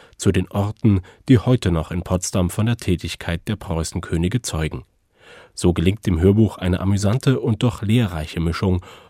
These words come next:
vorgetragen von zwei Schauspielern, die selbst zum Hochadel der deutschen Sprecher gehören,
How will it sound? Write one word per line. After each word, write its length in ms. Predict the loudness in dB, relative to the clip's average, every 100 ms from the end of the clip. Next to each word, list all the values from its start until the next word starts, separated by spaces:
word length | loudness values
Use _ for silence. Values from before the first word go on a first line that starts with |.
| _
vorgetragen 720 | 2 2 2 -2 -2 -2 -2
von 200 | -4 -4
zwei 220 | -4 -8
Schauspielern, 680 | -6 -2 -4 -2 0 2 0 -2 -20 -6 0
die 60 |
selbst 420 | 0 0 -2 -6
zum 240 | 0 0 4
Hochadel 640 | 4 4 -4 -4 -4 -4
der 140 | -2
deutschen 440 | -2 -4 -4 -4 -4
Sprecher 420 | -6 -10 -8 -4
gehören, 520 | 0 2 0 -2 -8